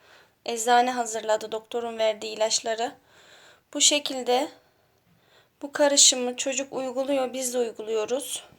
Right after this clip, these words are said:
Ve bunların hepsini poşetten çıktıktan sonra hepsini tek tek ütüleyeceğim. Ütülemezsem asla geçmez. Sıcağa girmesi gerekiyor çünkü. Ve bunları poşetlemeden önce hepsini yıkadım.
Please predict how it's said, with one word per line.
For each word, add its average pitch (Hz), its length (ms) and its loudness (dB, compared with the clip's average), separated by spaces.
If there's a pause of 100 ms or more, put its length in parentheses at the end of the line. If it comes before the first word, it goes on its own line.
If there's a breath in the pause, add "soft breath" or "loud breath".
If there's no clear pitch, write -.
(3250 loud breath)
Ve 277 160 0
bunların 294 360 6
hepsini 302 420 2
poşetten 294 540 0
çıktıktan - 600 -2
sonra 262 300 -2
hepsini 240 580 -4
tek 294 280 -6
tek 285 260 -6
ütüleyeceğim. 247 760 -4 (520 loud breath)
Ütülemezsem 269 720 -2
asla 262 420 0
geçmez. 247 560 0
Sıcağa 240 400 2
girmesi 240 480 -2
gerekiyor 220 460 -2
çünkü. 254 420 -4 (600 loud breath)
Ve 262 220 8
bunları 294 340 6
poşetlemeden 294 760 2
önce 294 300 2
hepsini 294 480 2
yıkadım. 262 600 2